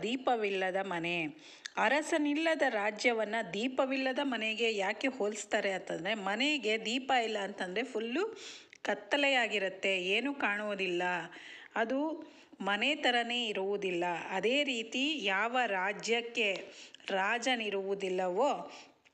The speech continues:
ಅಲ್ಲಿ ಸುಖ ಸಂತೋಷ ಇರುವುದಿಲ್ಲ, ಅಲ್ಲಿ ಕತ್ತಲೆ ಕೂಡಿರುತ್ತೆ. ರಾಜ ಇದ್ರೇನೆ, ಒಬ್ಬ ಮುಖಂಡ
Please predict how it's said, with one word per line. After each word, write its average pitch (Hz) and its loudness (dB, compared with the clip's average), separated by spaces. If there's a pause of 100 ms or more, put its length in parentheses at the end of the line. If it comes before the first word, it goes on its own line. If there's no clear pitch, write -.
(340)
ಅಲ್ಲಿ 233 0
ಸುಖ - -2
ಸಂತೋಷ 240 0 (160)
ಇರುವುದಿಲ್ಲ, 214 -2 (840)
ಅಲ್ಲಿ 226 2
ಕತ್ತಲೆ 277 2
ಕೂಡಿರುತ್ತೆ. 208 0
ರಾಜ 220 -2
ಇದ್ರೇನೆ, 233 2
ಒಬ್ಬ 202 0
ಮುಖಂಡ 262 -2